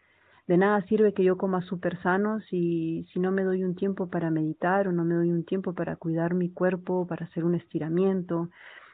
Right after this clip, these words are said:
Si estamos, algunas personas, felizmente aquí en el Valle, tenemos la suerte de poder salir a caminar o tener espacios verdes, pero si estamos en una casa,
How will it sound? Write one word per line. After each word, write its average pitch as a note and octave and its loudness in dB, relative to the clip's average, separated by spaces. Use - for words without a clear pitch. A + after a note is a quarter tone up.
Si F3 0
estamos, F#3 4
algunas F3+ 2
personas, F3+ -2
felizmente F3 0
aquí F3+ 0
en F3+ 4
el E3+ 4
Valle, F#3 4
tenemos F3 -2
la D#3+ 0
suerte E3+ -2
de D#3 2
poder E3 -2
salir E3+ 0
a E3 -2
caminar E3 2
o D3+ 0
tener D#3+ -2
espacios E3 -2
verdes, F3+ 0
pero D#3+ -4
si F3 -2
estamos F#3 -2
en F3 -2
una F3+ -2
casa, F3 -2